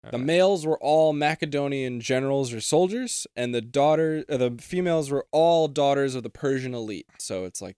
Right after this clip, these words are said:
Speaker 1: the Macedonian males marrying all the Persian women. Alexander himself would be taking two wives at this ceremony. Uh, one was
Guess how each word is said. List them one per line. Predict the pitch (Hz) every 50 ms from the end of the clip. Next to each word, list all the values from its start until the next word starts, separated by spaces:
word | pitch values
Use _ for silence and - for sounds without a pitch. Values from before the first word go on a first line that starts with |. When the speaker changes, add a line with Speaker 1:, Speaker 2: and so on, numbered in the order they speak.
| _
Speaker 1:
the | - 101
Macedonian | 104 123 139 147 - 151 139 143 139 139 135 135 131 127
males | 127 131 135 139 139 139 139 139 131 - -
marrying | 117 104 110 110 113 110 107 107 101
all | 104 113 117 110
the | 98
Persian | - - 117 113 117 113 113 110 104
women. | 101 92 78 60 53 - 113 - _ _ _ _ _ _ _ _ _ _ _ _ _ _ _ _ _ _ _ _ _ _ _ - - _ _ _ _ _
Alexander | 131 143 151 156 156 143 151 147 147 139 135
himself | 131 123 - - 151 147 180 214 - -
would | 143 123
be | 123 127
taking | - - 143 131 131 - 131 127 127 127 120 - _ -
two | - - - 320 339 311
wives | 196 143 123 117 110 104 104 113 143 - - -
at | - 123 120 -
this | 117 113 -
ceremony. | - - 113 107 104 101 104 107 127 165 196 202 _ _ _ _ _ _ _ _ _ _ _ _ _ _
Uh, | - 127 123 120 117 117
one | 113 117 123 139 147 156 160
was | 156 139 131 127 123 120 - - - - - -